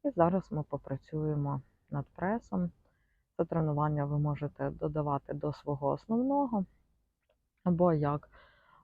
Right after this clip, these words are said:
окремий напрямок. Поради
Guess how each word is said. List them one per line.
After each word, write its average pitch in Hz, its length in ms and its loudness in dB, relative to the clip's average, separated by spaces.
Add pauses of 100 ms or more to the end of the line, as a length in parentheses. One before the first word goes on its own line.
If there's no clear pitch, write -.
окремий 147 600 2
напрямок. 170 840 2 (2000)
Поради 160 640 4